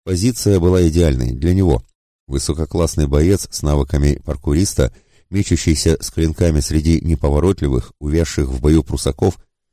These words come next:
оказался той соломинкой, что переломила бой на батарее. Артиллеристы ухитрились зарядить орудия и с залпами картечи вымести драгун. «Руби их в песи!» — заорал Рысев. «Круши в хузары!» — откликнулись уланы,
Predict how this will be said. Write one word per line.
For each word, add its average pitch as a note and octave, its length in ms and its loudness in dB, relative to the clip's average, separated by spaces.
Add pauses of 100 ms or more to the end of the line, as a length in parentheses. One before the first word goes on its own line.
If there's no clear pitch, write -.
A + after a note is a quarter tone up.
(220)
оказался B2 560 0
той G#2 180 4
соломинкой, D#2+ 640 2
что - 220 -2
переломила D2 540 2
бой D2 200 2
на C#2 100 0
батарее. B1 500 -2 (600)
Артиллеристы C#2 720 0
ухитрились D#2+ 640 0
зарядить D2+ 460 0
орудия F2 500 2 (320)
и C#3 120 -2
с F2 60 -2
залпами E2+ 460 0
картечи E2 680 -2
вымести D2 460 -2
драгун. B1+ 400 -4 (720)
«Руби G2 400 4
их F#2+ 100 4
в - 120 -16
песи!» — F#2 400 0 (100)
заорал C#2 420 0
Рысев. C2+ 360 -4 (840)
«Круши G#2 420 2
в - 60 -2
хузары!» — G2+ 540 2 (400)
откликнулись C#2 640 -4
уланы, F2+ 380 0